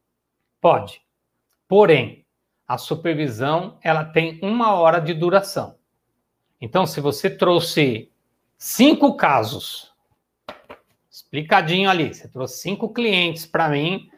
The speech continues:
pra eu poder avaliar junto com você o melhor caminho pro atendimento desses clientes,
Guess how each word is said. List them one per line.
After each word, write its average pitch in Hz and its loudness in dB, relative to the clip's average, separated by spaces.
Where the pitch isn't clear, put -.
pra 151 2
eu 160 4
poder 151 4
avaliar 160 4
junto 160 -6
com 208 -6
você 165 -4
o 139 -4
melhor 143 2
caminho 185 0
pro 190 0
atendimento 151 -4
desses 127 -8
clientes, 175 -2